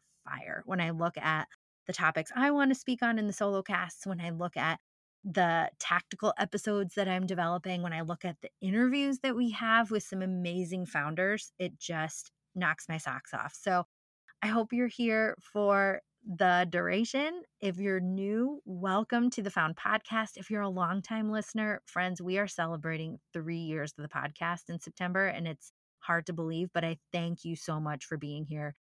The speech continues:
and for sharing episodes with your friends and family members and colleagues, and for just being a sense of support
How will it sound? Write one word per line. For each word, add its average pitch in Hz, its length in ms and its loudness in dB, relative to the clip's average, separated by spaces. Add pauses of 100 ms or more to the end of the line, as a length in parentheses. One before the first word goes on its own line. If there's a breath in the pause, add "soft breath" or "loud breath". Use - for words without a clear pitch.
(160)
and 165 100 -6
for 170 120 -2
sharing 160 360 0
episodes 156 720 -4
with 151 220 -8
your 156 100 -2
friends 151 440 -4
and 156 140 -6
family 156 320 -6
members 151 480 -6
and 151 200 -6 (320)
colleagues, 156 600 0 (300)
and 180 160 0
for 185 140 -4
just 165 320 -4
being 160 460 -4 (120)
a 170 40 -6
sense 156 280 -6
of 156 100 -8
support 160 480 -8